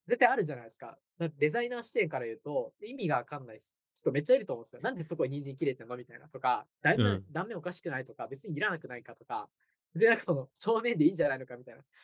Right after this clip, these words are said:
Speaker 1: とか、 <laughs> 色々あったと思うんすけど、結局なんかいろんな、あの、考察を残すようなクリエイティブが今できてるわけで、多分その裏っ側には、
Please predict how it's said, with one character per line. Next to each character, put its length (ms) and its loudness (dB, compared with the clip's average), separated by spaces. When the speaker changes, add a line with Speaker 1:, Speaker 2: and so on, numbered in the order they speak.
Speaker 1:
と 100 -2
か、 80 6
<laughs> 260 -4
色 160 8
々 120 8
あ 60 0
っ 100 -12
た 100 2
と 80 -6
思 100 -2
う 20 -10
ん 20 -12
す 80 -18
け 80 -8
ど、 260 -4
結 200 -2
局 80 -2
な 80 -2
ん 20 -8
か 80 0
い 80 4
ろ 140 4
ん 60 -14
な、 260 -14
あ 180 -6
の、 160 -4
考 240 2
察 300 -6
を 240 0
残 260 -4
す 120 -4
よ 60 6
う 40 0
な 100 -4
ク 100 -14
リ 80 0
エ 20 0
イ 40 -12
テ 60 -8
ィ 20 -6
ブ 40 -6
が 40 -4
今 140 -10
で 120 -10
き 80 -20
て 120 -4
る 60 -4
わ 100 -6
け 100 -10
で、 220 -4
多 140 -2
分 80 2
そ 120 -4
の 120 0
裏 180 -4
っ 120 -10
側 180 -6
に 140 -8
は、 280 -2